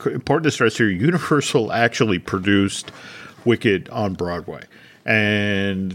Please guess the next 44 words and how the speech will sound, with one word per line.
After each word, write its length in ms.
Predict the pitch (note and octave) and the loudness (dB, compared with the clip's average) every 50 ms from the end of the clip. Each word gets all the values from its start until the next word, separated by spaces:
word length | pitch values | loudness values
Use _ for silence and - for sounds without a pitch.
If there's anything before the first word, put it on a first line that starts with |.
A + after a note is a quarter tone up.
| F#2+ - | -4 0
they 440 | - A2 A2+ A2+ A#2 A#2+ B2 A#2 A2+ | 2 4 4 4 4 4 4 4 4
have, 380 | A#2+ A#2+ A2+ G#2+ G#2 - - | 4 4 4 2 2 0 0
you 60 | A#2 | -2
know, 40 | G2+ F#2+ | 0 0
Mark 400 | F#2 G2+ G#2+ A#2+ C3 B2+ - A#2 | 2 2 2 2 2 2 2 2
Webb 440 | A2+ G#2+ G#2+ G#2 G2 F#2 A2+ A2 - - A#2 G#2+ - - | 4 4 4 2 2 0 -4 -8 -8 -10 -12 -10 -6 -2
has, 480 | B2 A2+ G#2+ G#2 G2 - - - - - _ _ - | 0 0 0 0 -2 -6 -12 -14 -16 -20 _ _ -2
you 80 | - A#2 | 0 0
know, 120 | G#2 F#2+ | 0 0
<laughs> 140 | F2 - B2+ | -2 0 0
had 120 | C3+ C#3+ A#2 - - - D3 D3 | 0 0 0 -2 -2 -2 -2 0
an 380 | B2+ B2 A2+ G#2 - A#2 F#2+ G2+ | 0 -2 -2 -2 0 0 2 4
office 420 | G#2 A#2 A#2 B2 A#2 G#2+ - - - - - - - - - - | 4 2 4 2 2 0 0 -4 -16 -18 -20 -18 -18 -14 -4 0
on 140 | B2 C3 C3+ | 2 2 4
the 80 | C3+ | 4
Universal 440 | B2+ B2+ A#2+ B2 A2+ A2+ G#2+ A#2 G#2+ | 4 4 4 4 4 4 4 4 4
lot 280 | G#2 G2+ G2 G#2 G2+ - | 4 4 4 2 2 2
for 140 | - A#2+ G2+ | 2 2 2
years 320 | G2 G2 G#2 A2 G#2 - | 4 4 4 4 2 2
'cause 180 | - A2+ F2+ - | 0 -2 -2 0
he's 240 | A#2 C3 D#3+ D#3+ | 2 2 2 2
the 80 | - D#3 | 2 2
guy 180 | C3+ A#2+ A#2 A#2 | 4 4 4 4
who's 100 | A2+ - | 2 2
supposed 260 | - A#2+ G#2+ - - | 2 0 0 0 0
to 60 | A#2 | 0
be 100 | G#2 G2 | 2 2
bringing 600 | F#2 F2+ G2 G2+ G#2 G#2+ A2 A2 G#2+ G#2+ A2 A2+ - - - - - - - - - | 2 2 0 0 2 2 2 2 2 2 -2 -4 -8 -12 -20 -20 -20 -20 -18 -14 -6
the 160 | A2+ G#2 A2+ | 0 0 2
Wicked 360 | F#2+ G#2+ G#2+ - C#3+ A#2 F#2 | 2 2 2 2 0 0 0
movie 460 | G2 G#2 A2+ A2+ A#2 A#2+ A#2 A#2 A#2 | 2 2 2 2 4 2 2 2 2
to 300 | A#2 - - - A2 A#2 | 0 -2 -2 -2 -2 -2
theaters. 600 | B2 - - C3 C3 C#3+ D#3+ D3+ D3+ D3+ D#3 D3 | 0 0 2 2 2 2 0 0 -2 -2 -4 -6
And 760 | - - F#2+ A2+ G#2+ G#2 G#2 G#2 G2+ G2+ G2+ G2 G2+ G2+ F#2 - | -6 -6 -4 -4 -4 -2 -4 -4 -4 -4 -4 -4 -4 -6 -2 0
back 300 | - G#2+ A2+ A#2 - C3 | 2 2 2 2 2 0
in 100 | G#2+ F#2+ | 0 0
February 760 | - - - - B2+ C3 C#3 D#3+ D#3+ D#3+ E3+ E3+ E3 E3 E3 E3+ | -2 -6 -4 -2 0 0 2 2 2 2 2 2 2 0 0 0
of 240 | C#3+ B2 A2 G#2+ | 0 0 -2 0
two 160 | - - B2 A#2 | 0 0 2 2
thousand 320 | C#3+ C#3 C3+ - D3 C#3 | 2 2 2 2 2 2
nineteen, 360 | C#3+ C#3 D3 C#3+ - D#3+ D3+ | 2 2 2 2 2 2 4
they 140 | A2 E2+ D#2+ | 4 2 2
finally 540 | - - - A2+ A2+ B2+ C3+ D3 D#3 E3+ F3 | 0 -2 0 2 2 2 2 2 2 2 2
announced, 600 | E3+ E3+ F3+ F#3+ D#3 G#2 F2 F2 - - - | 2 2 2 2 2 0 -2 -4 -6 -8 -10